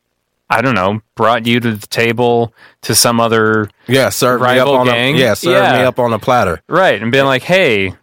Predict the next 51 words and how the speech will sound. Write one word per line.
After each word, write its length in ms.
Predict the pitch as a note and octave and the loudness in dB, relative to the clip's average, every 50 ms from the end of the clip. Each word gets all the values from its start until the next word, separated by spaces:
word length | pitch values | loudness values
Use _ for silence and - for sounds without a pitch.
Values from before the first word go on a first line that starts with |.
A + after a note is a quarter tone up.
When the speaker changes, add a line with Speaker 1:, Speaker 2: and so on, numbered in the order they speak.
| _ | _
Speaker 1:
there's, 320 | - C3 B2+ A#2+ G#2+ A#2 - | -2 0 0 -2 -2 -6 -4
I 120 | - C3 B2+ | -2 0 2
know 200 | C3+ C#3 C#3+ C#3+ | 2 2 2 2
this 220 | B2 A2+ - - | 2 0 0 -2
guy." 420 | - - G2+ E2 - - - - _ _ - | -2 -2 -4 -4 -4 -6 -10 -12 _ _ -4
Speaker 2:
Yeah, 260 | G#2+ A2+ G2+ F#2 - - - _ _ _ _ _ _ _ _ | 0 0 0 0 -2 -4 -12 _ _ _ _ _ _ _ _
yeah. 280 | A2+ A#2 A2 F2+ - - _ _ - - - - | 0 0 0 0 -2 -6 _ _ -20 -20 -8 -2
The, 160 | A#2+ B2+ C3 | 0 0 2
the, 120 | A2+ A#2+ | 0 -2
the, 300 | A#2 A#2+ - C3 B2 A#2 - - | -4 -4 -4 -4 -4 -4 -4 -8
the 80 | A#2 | -8
crazy 400 | - - C#3 C#3 D3 C#3+ C3 B2+ | -4 0 0 0 2 0 -2 -2
thing 280 | A2 - A2 G#2+ G#2 G2 | -2 -2 -2 0 0 -2
is 180 | G#2 G2+ G2 | -2 -4 -2
that, 240 | G2+ G#2 G2 G2 - - | -2 0 0 -2 -2 -4
you 80 | A2 G#2+ | -4 -2
know, 260 | G#2+ G2+ G2 F#2+ - - | -2 -2 -2 -4 -6 -8
being 220 | G#2 A2+ A2+ A2+ G#2 | -4 -2 0 0 2
that 100 | G#2+ G#2 | 0 0
I'm 80 | G2 | 0
not 180 | G2+ G#2 G2 F2+ | 0 -2 -2 -4
from 280 | - - A#2 A2+ G#2+ F#2 | -4 -2 -2 -2 -2 -2
Chicago, 560 | - - - - A2+ A#2 A2+ G#2 F#2 F2+ F2 | -6 -8 -6 -4 -2 -2 -2 -2 -4 -4 -6
and 120 | F2 F2 | -6 -6
this 140 | G2 F2+ - | -6 -6 -6
is 100 | F#2+ F2 | -6 -8
where, 220 | F2+ F2+ F#2 F#2 - | -6 -6 -6 -6 -6
you 120 | - G#2+ | -6 -4
know, 120 | G2+ F2 F2 | -4 -4 -4
where 160 | F#2 F#2+ F2+ | -4 -4 -6
it 80 | D2+ | -4
happened. 480 | F2 G2 G#2 G#2+ A2 - G2 F2+ D#2+ - _ | -4 -2 0 0 0 -2 -4 -8 -10 -10 _
Speaker 1:
Yeah. 400 | - G#2+ A2 A#2+ A#2 G2+ E2+ - - _ _ _ - | -4 0 0 0 0 0 -2 -6 -12 _ _ _ -4
Speaker 2:
Um, 480 | G2+ G2+ F#2+ F#2 F#2 F2 E2 E2 - _ _ _ _ _ _ _ _ _ _ | -2 0 0 0 -2 -2 -4 -8 -12 _ _ _ _ _ _ _ _ _ _
but 220 | - G#2+ A2+ G2+ - | -2 -2 0 0 0
she 220 | - - C3+ C3+ | 0 0 0 0
knew, 500 | A#2 A2+ A#2+ C3+ B2+ G#2 G2 F#2 F#2 F#2+ | 2 2 2 2 2 2 0 -4 -6 -6
like, 240 | - F#2+ G2+ G2 - | -4 -2 -2 -2 -2
you 60 | A2+ | -2
know, 100 | A2+ G#2+ | -2 -2
like 140 | G#2 G#2 G2 | 0 0 -2
I 40 | G#2 | -2
said, 280 | - - A#2+ G#2+ F#2+ - | -2 0 0 0 0 0
every 240 | - A2+ A#2 A2+ | -2 -2 -2 -2
time 240 | G#2 - A#2 A2 G#2 | -2 -2 -2 -2 -2
that 100 | G#2 G2+ G2 | -2 -4 -4
I 60 | G2 | -4
would 160 | F#2+ F#2 F2+ | -6 -6 -6
go 200 | F2+ F2+ F#2+ A#2 | -6 -2 -2 -2
up 160 | B2+ A2+ - | -2 -2 -2
there, 280 | - F#2+ F#2 F2+ F2 | -4 -4 -2 -2 -4